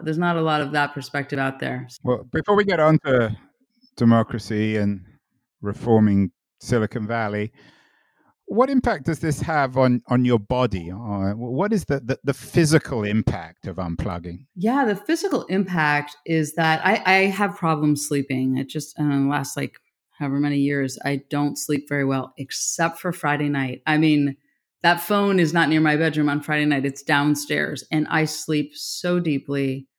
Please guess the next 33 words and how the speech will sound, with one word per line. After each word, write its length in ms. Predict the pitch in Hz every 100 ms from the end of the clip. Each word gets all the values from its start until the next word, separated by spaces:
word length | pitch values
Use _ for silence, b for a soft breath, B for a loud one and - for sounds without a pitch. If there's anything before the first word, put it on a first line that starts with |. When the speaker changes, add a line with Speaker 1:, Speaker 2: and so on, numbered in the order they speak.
| _ _ _ _ _ _
Speaker 1:
I 80 | 160
have 200 | 165 175
the 60 | 165
most 180 | 160 160
incredible 460 | 147 151 147 147
sleep. 440 | 143 - 139 135 151
The 140 | 151
other 200 | 175 180
thing 220 | 180 170
I 120 | 151
would 160 | 139 139
say 280 | - 147 139
is 100 | 139
I 120 | 143
feel 320 | - 147 139 143
very 340 | 165 160 156
creative 580 | 143 - 139 135 135 131 -
after 400 | 139 139 - 143
my 160 | 135
day 460 | 135 135 135 135 -
of 120 | 139
unplugging, 680 | 139 135 135 139 135 135 131 - b b b b
and 120 | -
I 40 | 156
feel 160 | 175
very 200 | 170 185
productive. 760 | 185 151 180 202 131 127 123 - _ _ _ _ _ _ -
Um, 540 | 147 143 143 139 143
I 100 | 156
laugh 340 | 143 147 151 -
a 40 |
lot 220 | 143 143
more. 580 | 143 143 143 143 143 143